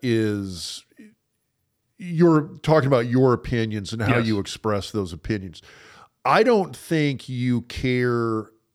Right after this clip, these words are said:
Speaker 1: if that has an impact or no impact, a positive impact, a negative impact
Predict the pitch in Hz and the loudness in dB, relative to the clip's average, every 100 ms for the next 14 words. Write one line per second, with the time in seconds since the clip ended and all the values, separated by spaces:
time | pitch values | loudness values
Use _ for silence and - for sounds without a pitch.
0 | - 147 139 - 131 113 107 117 117 113 | -4 0 0 0 -2 -2 -2 0 2 0
1 | 110 104 - - 120 123 151 156 143 139 | -2 -6 -10 -8 -6 -4 -4 -4 0 0
2 | 139 139 - 117 101 117 120 123 120 113 | 0 -2 -6 -6 -4 -2 -2 -2 -6 -4
3 | 113 117 113 113 98 - 117 120 110 113 | -2 -2 -2 -6 -10 -6 -4 -2 -2 -4
4 | 104 117 107 113 107 104 101 101 110 113 | -6 -8 -6 -4 -4 -6 -8 -6 -4 -2
5 | 113 104 110 95 107 104 - | -4 -4 -8 -4 -4 -4 -6